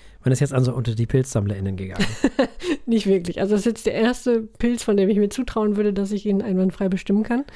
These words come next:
Speaker 1: Und, und, und,
Speaker 2: Äh,
Speaker 1: und, und dann, äh,
Speaker 2: ja.
Speaker 1: hast du ihn mit nach Hause genommen und eine Pilzpfanne gemacht?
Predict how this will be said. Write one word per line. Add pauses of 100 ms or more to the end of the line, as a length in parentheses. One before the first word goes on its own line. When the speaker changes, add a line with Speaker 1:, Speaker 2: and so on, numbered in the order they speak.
(120)
Speaker 1:
Und,
und,
und,
Speaker 2:
Äh,
Speaker 1:
und,
und
dann,
äh, (220)
Speaker 2:
ja.
Speaker 1:
hast
du
ihn
mit
nach
Hause
genommen
und
eine
Pilzpfanne
gemacht?